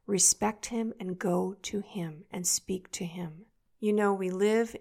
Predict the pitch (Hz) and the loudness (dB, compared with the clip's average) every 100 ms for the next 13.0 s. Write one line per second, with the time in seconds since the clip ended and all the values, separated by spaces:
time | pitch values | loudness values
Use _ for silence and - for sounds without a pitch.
0 | - 180 175 165 - 180 196 185 190 185 | -4 -2 0 0 0 2 4 4 4 2
1 | 185 185 190 175 175 180 196 208 220 226 | 2 0 -2 -2 0 0 2 2 0 -4
2 | - _ - 185 180 196 202 220 220 190 | -10 _ -2 -2 2 2 4 2 0 -2
3 | 175 165 - - 185 180 202 175 175 175 | -2 -2 -4 0 2 2 0 -4 -4 -6
4 | - 151 - 175 _ 220 - 202 202 - | -4 -6 -10 -16 _ -8 -2 0 2 2
5 | - 180 175 180 175 165 156 143 143 156 | 2 -2 -4 -2 -2 -2 -8 -8 -6 -4
6 | 196 _ _ _ _ _ _ - 202 208 | -6 _ _ _ _ _ _ 2 4 4
7 | 254 277 240 233 320 254 180 170 185 247 | 4 8 8 8 6 8 6 6 2 0
8 | 208 185 175 - 170 156 - - _ _ | -2 -4 -4 -2 -2 -4 -8 -20 _ _
9 | _ _ _ - 180 175 233 - 208 - | _ _ _ -6 0 6 6 8 4 4
10 | 220 208 196 220 202 175 - - 165 165 | 2 6 4 4 0 0 0 -2 0 4
11 | 185 208 202 - - 175 180 202 202 175 | 4 4 2 2 4 4 6 4 2 0
12 | 185 214 233 240 180 175 175 185 220 | 4 4 2 0 0 0 0 -4 -6